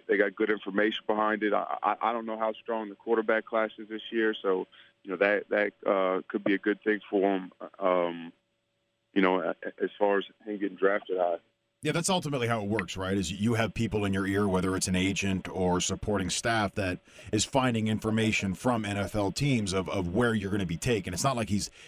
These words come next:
Speaker 2: electing to leave because he just wants to get out of the University of Miami. He has an opportunity. I,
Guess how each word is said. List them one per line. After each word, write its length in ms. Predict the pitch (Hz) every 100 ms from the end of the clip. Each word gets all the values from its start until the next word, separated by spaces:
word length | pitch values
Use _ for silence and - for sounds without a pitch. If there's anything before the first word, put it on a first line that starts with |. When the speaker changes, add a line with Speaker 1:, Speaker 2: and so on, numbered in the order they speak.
| - -
Speaker 2:
electing 480 | 120 127 - 123
to 100 | 101
leave 500 | 101 104 139 123 95
because 420 | 87 92 110 101 90
he 120 | 101
just 200 | 113 95
wants 280 | 113 104 107
to 80 |
get 120 | 92 98
out 120 | 92
of 40 |
the 60 | 95
University 480 | 87 90 85 - 82
of 60 |
Miami. 340 | 87 98 85 82
He 60 |
has 100 | 87
an 60 | 90
opportunity. 600 | 87 80 110 107 104 98
I, 140 | 98